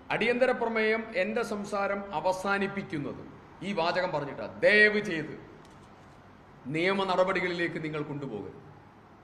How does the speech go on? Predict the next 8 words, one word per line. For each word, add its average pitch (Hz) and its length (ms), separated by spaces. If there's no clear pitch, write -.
സർക്കാർ 175 600
സംസാരിച്ചും 175 920
അനുനയ 190 440
രൂപത്തിലും 170 800
ഒക്കെ 160 240
ഇത് 151 200
സംസാരിക്കണം. 127 600
അത് 220 100